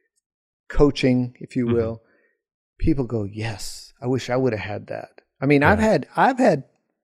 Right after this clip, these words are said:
Speaker 1: parents buy it for their kid who's getting married. I've had, you know, so, so people, s-, it seems to make sense to people
Speaker 2: Yeah.
Speaker 1: that, uh, a couple getting married who wants to, wants to start out on a,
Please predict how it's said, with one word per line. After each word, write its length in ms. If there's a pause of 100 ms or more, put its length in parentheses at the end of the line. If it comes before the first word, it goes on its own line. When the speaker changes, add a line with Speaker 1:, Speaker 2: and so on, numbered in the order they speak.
(160)
Speaker 1:
parents 480
buy 340
it 360 (1300)
for 160
their 160
kid 320
who's 160
getting 320
married. 440 (500)
I've 100
had, 180
you 120
know, 120
so, 460
so 140
people, 320
s-, 180
it 180
seems 280
to 100
make 220
sense 400
to 100
people 600 (480)
Speaker 2:
Yeah. 180
Speaker 1:
that, 360 (500)
uh, 240 (100)
a 80
couple 460
getting 440
married 540 (100)
who 80
wants 360
to, 260
wants 220
to 80
start 280
out 360
on 180
a, 160